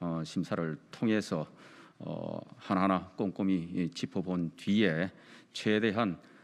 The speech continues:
가능하면은, 어, 이른 시간 내에 마무리할 수 있도록, 어, 조금 전과 같은 그런 일정에 합의를 했다, 이런 말씀을 드립니다. 어, 저희들이 이제 심사하는,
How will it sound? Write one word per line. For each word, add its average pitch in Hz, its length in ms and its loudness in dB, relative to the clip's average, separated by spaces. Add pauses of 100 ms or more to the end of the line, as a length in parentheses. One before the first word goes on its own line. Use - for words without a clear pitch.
(180)
가능하면은, 92 760 2 (380)
어, 82 380 -4
이른 95 240 0
시간 90 300 -2
내에 85 320 0
마무리할 87 460 -2
수 - 160 -4
있도록, 87 560 -2 (220)
어, 76 680 -6 (540)
조금 85 240 -4
전과 90 220 -4
같은 80 460 -4
그런 85 280 -4 (120)
일정에 85 440 -2 (300)
합의를 87 380 -4
했다, 82 600 -4
이런 87 160 -4
말씀을 80 920 -6
드립니다. 78 460 -6 (360)
어, 90 180 -2
저희들이 101 440 2 (240)
이제 90 680 0
심사하는, 117 840 2